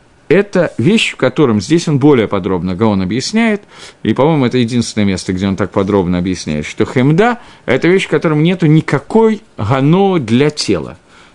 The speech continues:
Таава — это, например, еда, супружеская близость и так далее. Те вещи, от которых тело человека, неане, получает удовольствие. И поэтому человек должен свою тааву смести к минимуму, но она необходима, потому что тело должно жить. Хемда —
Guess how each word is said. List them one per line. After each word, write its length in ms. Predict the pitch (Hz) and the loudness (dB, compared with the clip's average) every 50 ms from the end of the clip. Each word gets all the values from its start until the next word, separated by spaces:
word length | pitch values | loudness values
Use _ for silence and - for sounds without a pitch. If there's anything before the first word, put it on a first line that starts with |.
| _ - | _ -2
Таава — 480 | 170 160 160 175 175 226 277 269 - - | 0 0 2 2 2 2 0 0 0 -2
это, 260 | 165 175 170 - 143 | -4 -4 -2 0 0
например, 460 | 139 139 120 151 156 160 185 202 190 | 0 0 0 0 2 2 2 2 0
еда, 540 | 160 135 139 131 110 110 107 101 101 90 85 | 0 0 -2 -2 0 0 -2 0 -2 -4 -6
супружеская 720 | - - 107 - - 165 170 143 147 147 - - 143 131 120 | -6 -8 -8 -4 0 0 0 0 0 -4 -4 0 0 0 0
близость 460 | 113 110 117 113 104 101 95 - - | 0 0 0 0 0 -2 -4 -8 -8
и 40 | - | -6
так 220 | - 139 139 139 | -4 -2 -2 0
далее. 300 | 123 117 90 82 62 - - _ - - - - - - | -2 -2 -2 -2 -6 -10 -14 _ -20 -20 -20 -18 -8 -2
Те 140 | - 214 220 | 0 0 2
вещи, 260 | 254 277 262 - 208 | 2 2 2 2 0
от 120 | 180 170 - | -2 -2 -2
которых 360 | - 180 175 165 147 - - | -2 -2 0 0 -2 -2 -4
тело 380 | - - 247 262 285 254 202 | -4 0 2 2 2 2 0
человека, 520 | - - - 123 113 104 98 92 - - 113 | 0 0 0 0 2 2 0 0 0 0 2
неане, 500 | 123 151 165 170 165 160 131 95 - - _ _ _ _ - | 2 4 4 2 2 0 0 -2 -4 -6 _ _ _ _ -2
получает 480 | 131 131 135 - - 190 185 185 175 | 0 0 2 2 2 2 0 0 0
удовольствие. 600 | 160 143 143 123 110 90 82 - - - - 95 - - - - - - - - | 0 0 2 2 0 0 -2 -4 -10 -14 -14 -14 -16 -18 -20 -20 -20 -18 -6 -2
И 80 | 113 113 | -2 0
поэтому 480 | 190 226 262 262 - 175 123 - - - - - - | 2 2 0 0 0 -2 -4 -6 -8 -12 -18 -18 -10
человек 300 | - - 202 226 233 208 | -4 0 0 2 2 2
должен 400 | 190 226 220 202 156 180 156 - _ _ _ | 2 2 2 2 0 -2 -4 -6 _ _ _
свою 340 | - - - 151 165 185 165 | -8 -2 0 2 4 4 2
тааву 340 | - - 156 147 160 175 151 | 2 0 0 0 2 0 0
смести 420 | - - 117 113 - - - 135 - | -2 -2 -4 -6 -6 -6 -6 -8 -4
к 60 | - | -2
минимуму, 440 | 226 277 269 240 214 196 180 165 160 | -2 0 0 0 0 0 0 0 0
но 120 | 165 170 | 0 0
она 180 | 190 220 240 254 | 0 0 0 0
необходима, 680 | 247 247 240 233 - - 220 214 202 220 196 135 107 | 0 0 0 -2 -2 -2 0 0 2 0 0 0 0
потому 220 | 110 98 113 123 | -2 -2 -2 -4
что 200 | - - - - | -4 -6 -8 -12
тело 340 | - - 190 202 202 190 170 | -4 0 0 2 2 2 2
должно 340 | 156 151 - - 135 143 120 | 2 2 0 0 -2 -4 -6
жить. 280 | 101 95 78 - - - - | -6 -8 -10 -12 -8 -4 -2
Хемда — 460 | 135 127 127 135 151 220 254 247 | 0 0 0 2 0 0 0 -2